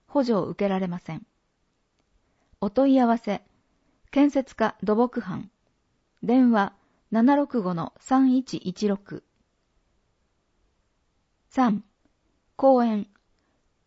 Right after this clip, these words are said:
若年層のメンタルヘルスの課題、引きこもり者支援の現場から。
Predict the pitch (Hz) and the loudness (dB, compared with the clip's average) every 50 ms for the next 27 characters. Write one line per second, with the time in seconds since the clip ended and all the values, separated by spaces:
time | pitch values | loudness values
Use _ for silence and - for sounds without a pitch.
0 | _ _ - 196 226 240 - 311 294 320 311 311 277 - 214 196 180 165 170 - | _ _ -6 -2 -2 0 2 4 4 6 6 4 2 0 -2 -4 -2 -4 -6 -6
1 | - _ - 233 277 294 285 - 302 302 294 262 294 277 254 - - 190 180 - | -6 _ 0 2 4 4 4 2 0 0 0 0 0 0 0 0 -2 -4 -6 -6
2 | - 175 165 175 170 - - _ _ _ _ _ _ _ _ _ _ - - 240 | -8 -8 -6 -6 -8 -8 -12 _ _ _ _ _ _ _ _ _ _ -10 -10 -8
3 | - - 262 - 294 277 277 285 311 277 - - 190 175 - - - - 294 294 | -4 -4 -2 2 4 4 4 4 2 0 -4 -6 -10 -10 -10 -12 -10 -4 0 2
4 | 285 254 220 185 180 175 196 202 208 202 190 185 - 170 165 165 - | 4 4 2 0 0 -2 -2 0 0 -2 -2 -4 -4 -6 -6 -6 -6